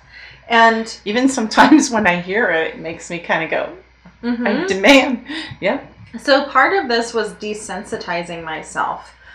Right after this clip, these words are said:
Speaker 1: to the word rights. And I literally wrote out a manifesto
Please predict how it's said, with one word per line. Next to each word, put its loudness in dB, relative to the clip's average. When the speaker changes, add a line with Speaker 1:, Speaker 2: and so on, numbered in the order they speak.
Speaker 1:
to -6
the -8
word -2
rights. -8
And 2
I 4
literally -2
wrote 0
out 0
a -6
manifesto -2